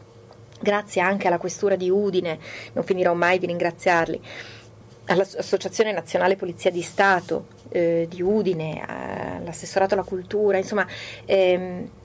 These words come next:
ho, ho capito che questo è, è, è un fatto a Udine, è un fatto molto importante. E anche andando al Ministero,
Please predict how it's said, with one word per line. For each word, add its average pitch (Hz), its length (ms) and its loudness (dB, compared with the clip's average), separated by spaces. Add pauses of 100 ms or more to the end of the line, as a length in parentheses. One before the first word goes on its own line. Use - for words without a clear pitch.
(760)
ho, 247 420 6
ho 247 160 2
capito 302 680 0 (120)
che 190 580 4
questo 285 500 2
è, 185 200 -2
è, 190 200 2
è 208 120 0
un 202 120 2
fatto 185 640 0
a 190 140 4
Udine, 185 460 2
è 196 80 4
un 202 140 2
fatto 240 340 0
molto 233 260 0
importante. 185 720 -2 (420)
E 214 600 4
anche 240 220 2
andando 208 300 2
al 196 80 2
Ministero, 190 840 0